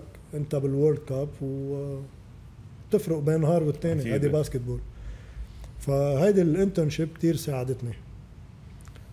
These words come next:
Speaker 1: خلصنا مع النادي الرياضي سنتين، جددنا سنتين، و بدي أذكر شوي إنه كان عندي فوتبول تيمز إن باراليل كمان،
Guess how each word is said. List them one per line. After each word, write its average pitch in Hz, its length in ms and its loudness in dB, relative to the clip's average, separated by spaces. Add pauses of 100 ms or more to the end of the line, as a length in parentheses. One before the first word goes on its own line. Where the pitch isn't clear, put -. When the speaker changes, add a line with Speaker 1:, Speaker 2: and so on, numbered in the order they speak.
(160)
Speaker 1:
خلصنا 165 480 2
مع 135 200 2
النادي 135 300 2
الرياضي 135 300 2
سنتين، 135 460 0
جددنا 127 440 -2
سنتين، 147 680 0
و 147 520 0 (920)
بدي 139 160 0
أذكر 147 240 0
شوي 143 240 -2
إنه 135 100 -2
كان 131 160 -4
عندي 135 240 -2
فوتبول 123 360 -4
تيمز 127 320 -4
إن 123 200 -4
باراليل 120 400 -2
كمان، 135 460 -4